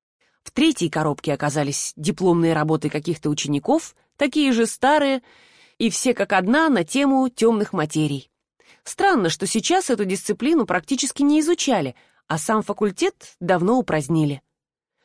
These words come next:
Сколько времени я провела среди этих коробок, набитых бумагами, передвигая, перекладывая, перечитывая, не знала. Очнулась только, когда мой коммуникатор начал громко пиликать, сообщая о входящем звонке.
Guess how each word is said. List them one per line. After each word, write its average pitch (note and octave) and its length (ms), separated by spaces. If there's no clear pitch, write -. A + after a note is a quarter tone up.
Сколько - 460
времени G#3 380
я E3 80
провела F#3 360
среди F#3+ 280
этих A3 220
коробок, B3+ 560
набитых F#3 520
бумагами, E3 560
передвигая, F3 720
перекладывая, F3+ 760
перечитывая, D#3+ 800
не C4+ 160
знала. E3 400
Очнулась E4 540
только, C4 320
когда G3 280
мой F#3+ 180
коммуникатор F3+ 640
начал G#3+ 360
громко G#3 380
пиликать, F#3+ 520
сообщая F#3 560
о E3+ 40
входящем E3+ 480
звонке. F3 460